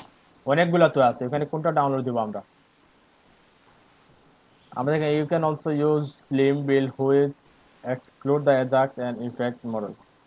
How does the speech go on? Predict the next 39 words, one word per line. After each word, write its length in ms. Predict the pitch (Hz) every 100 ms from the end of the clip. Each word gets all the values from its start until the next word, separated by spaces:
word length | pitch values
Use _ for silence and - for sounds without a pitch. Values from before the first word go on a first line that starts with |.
| 123
আমরা 180 | 143 185
যদি 120 | 202 196
স্লিমটা 360 | - 170 196 226
ইউজ 200 | 208 185 -
করি 140 | 175
তাইলে 200 | 175 180
কিন্তু 180 | 190 180
আমরা 160 | 175 175 170
অনেক 140 | 180 180 -
feature 260 | 160 170 160
পাবো 200 | 143 139 113
না। 120 | 110
দেখেন 220 | 135 147 143
Ajax 280 | 135 143 147 - 143
এবং 140 | 139 139
বিভিন্ন 220 | 139 147 147
effect 260 | 143 151 -
আছে, 100 | 127 131
ওইগুলা 200 | 131 143
পাবো 280 | 139 123 123
না 80 | 104
আমরা। 200 | 101 98 - - _ - -
আমরা 160 | 127 139
স্লিমটা 460 | - 143 143 147 147
দিলাম, 140 | 120 123
আমরা 120 | 151
slim 300 | - 151 156 160
দিব 160 | 135 110
না, 80 | 117
আমরা 140 | 135
ওইগুলা 300 | 151 147 143 131
দিব, 100 | 113
উপর 240 | 117 123 127
থেকে 160 | 131 123
দিব। 180 | 107 101
আহ, 880 | 101 _ _ _ _ - 110 110 113 110 117
দেখি, 240 | 120 127
আহ, 400 | 120 113 - 110 110 123
download 380 | 127 131 135